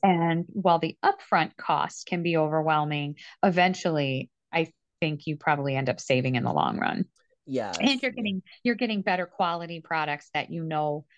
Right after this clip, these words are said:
Speaker 1: where they've been, what they're eating, how they,
Speaker 2: Mm-hmm.
Speaker 1: how their lives have been, because, you know, factory farmed animals do not live very happy
Speaker 2: Mm,
Speaker 1: lives.
Speaker 2: yes,
Speaker 1: They're not,
Speaker 2: yes.
Speaker 1: you know, they're not
Speaker 2: Yeah.
Speaker 1: treated well. They don't,
Speaker 2: Mm-hmm.
Speaker 1: they don't get to see the sun. They don't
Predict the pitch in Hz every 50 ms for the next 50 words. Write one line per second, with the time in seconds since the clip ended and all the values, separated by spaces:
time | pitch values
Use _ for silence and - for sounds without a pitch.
0 | _ _ _ - 165 165 170 170 185 196 196 - - 165 160 160 160 165 196 -
1 | _ _ _ - 170 165 165 - 190 190 - - - 185 180 175 165 160 160 165
2 | 180 185 _ _ - _ - - 160 160 185 185 - 180 185 - - - - 208
3 | 247 226 240 226 214 185 160 156 175 208 254 - - 233 190 160 - 143 135 139
4 | 156 151 165 165 - 180 175 175 - - - 196 185 175 165 165 165 165 - _
5 | _ - - 208 220 233 - - 233 226 214 - 196 190 185 180 170 - - 180
6 | 180 180 180 170 165 165 165 - - 175 170 165 160 156 - - 170 165 151 151
7 | 151 151 - - _ _ _ _ _ _ _ - - 175 170 160 151 156 160 160
8 | 156 139 139 - 120 120 - 52 52 - - 135 - - - 135 120 107 104 95
9 | 98 - - - _ - 160 160 156 156 156 151 139 - - - - 185 165 160
10 | 156 156 160 165 - _ _ - 180 180 185 175 - - - - 185 175 175 170
11 | 170 165 160 156 156 156 151 156 160 160 160 165 160 156 156 151 139 131 131 127
12 | 117 110 123 180 170 165 165 160 - 165 - - 180 - 185 170 156 151 - -
13 | - 160 156 156 151 151 151 _ _ _ _ _ _ _ - - 170 170 170 165
14 | 165 160